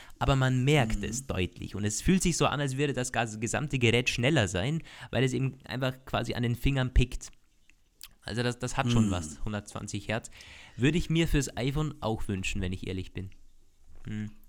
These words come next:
Speaker 2: Dann ist aber zumindest recht klar wahrscheinlich, dass das normale iPad das nicht bekommen
Speaker 1: Ja,
Speaker 2: wird. Ähm, das
Speaker 1: ganz sicher
Speaker 2: wird
Speaker 1: nicht.
Speaker 2: aber dann wahrscheinlich, was für eine Art von Display können wir uns für das, ähm, iPad ohne Namen vorstellen?
Speaker 1: Ich glaub nicht, dass es großartig geupdatet wird.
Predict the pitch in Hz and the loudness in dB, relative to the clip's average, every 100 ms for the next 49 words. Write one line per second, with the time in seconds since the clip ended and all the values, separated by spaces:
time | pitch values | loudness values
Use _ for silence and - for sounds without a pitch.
0 | - 104 104 113 127 147 135 131 139 156 | -14 -4 -2 -2 -2 0 0 0 0 0
1 | 147 135 135 117 110 127 131 135 117 117 | 0 -4 -4 0 2 2 0 0 -2 -2
2 | 113 - 101 104 110 95 117 147 139 - | -4 -2 -2 0 0 0 -4 -2 0 -2
3 | - 101 110 - - - 80 117 107 98 | -2 -2 -2 -4 -16 -14 -8 -2 0 0
4 | 92 87 76 80 90 95 95 104 - 104 | -4 -12 -14 -14 -12 -6 -4 -2 -4 -4
5 | 113 123 117 120 113 117 117 113 117 110 | -4 -4 -2 0 2 0 0 -2 -2 -2
6 | 113 113 135 117 117 107 117 113 107 117 | -4 -4 -2 -2 0 -2 -2 -2 -2 -4
7 | - 117 113 127 113 110 107 - 104 - | -4 -2 -2 -2 -2 0 -2 -4 -6 -6
8 | - 101 101 95 - _ _ _ 104 113 | -4 -2 -2 -4 -10 _ _ _ -6 -4
9 | 123 110 107 107 101 101 98 95 107 - | -2 -4 -2 -2 -2 -2 -4 -4 -6 -6
10 | - - 50 - _ _ - - - - | -10 -12 -16 -20 _ _ -20 -20 -20 -20
11 | - - 95 107 107 - 107 110 - - | -20 -14 -10 -4 -4 -4 -6 -6 -8 -10
12 | - 107 - - 104 113 - - - 104 | -10 -10 -8 -10 -10 -10 -10 -10 -10 -10
13 | 104 - - - - - | -10 -12 -14 -16 -16 -20